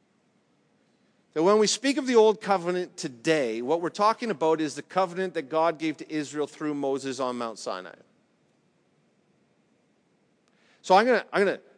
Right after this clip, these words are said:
state that because we only have so much time, but, but you know that I'm aware of all these other covenants that God has made.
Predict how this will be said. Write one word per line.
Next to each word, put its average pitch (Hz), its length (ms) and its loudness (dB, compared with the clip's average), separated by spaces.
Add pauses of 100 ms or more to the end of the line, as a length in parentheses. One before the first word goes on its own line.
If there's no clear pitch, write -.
(100)
state - 540 4
that 135 240 0
because 175 260 2
we 180 80 2
only 208 160 6
have 190 160 2
so 185 160 0
much 160 280 -2
time, 156 460 2 (280)
but, 175 280 0
but 190 140 -2
you 180 140 0
know 208 240 6
that 185 100 4
I'm 170 220 2
aware 170 280 6
of 147 80 0
all 156 160 0
these 151 180 -2
other 143 200 -2
covenants 127 460 -6
that 123 100 -12
God 127 160 -4
has 123 180 -6
made. 107 300 -8